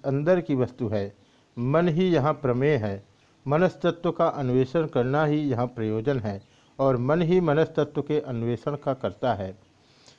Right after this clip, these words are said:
हमें मालूम है कि मन की एक ऐसी शक्ति है जिससे वह अपने अंदर जो कुछ हो रहा है उसे देख सकता है। इसको अंतः पर्यवेक्षण शक्ति कह सकते हैं।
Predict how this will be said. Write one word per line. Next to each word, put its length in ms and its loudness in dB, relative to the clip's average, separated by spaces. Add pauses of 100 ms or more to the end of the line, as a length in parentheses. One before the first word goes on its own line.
(160)
हमें 220 2
मालूम 420 4
है 160 4
कि 140 -2
मन 320 2
की 200 2 (120)
एक 320 0
ऐसी 300 -2
शक्ति 400 -4
है 240 0 (460)
जिससे 300 2
वह 180 6
अपने 280 0
अंदर 380 2
जो 200 2
कुछ 280 -6
हो 100 0
रहा 240 2
है 200 -4 (400)
उसे 260 0
देख 260 2
सकता 360 -4
है। 220 -6 (540)
इसको 280 2
अंतः 440 0 (120)
पर्यवेक्षण 580 2
शक्ति 360 -6
कह 160 -4
सकते 320 -8
हैं। 200 -8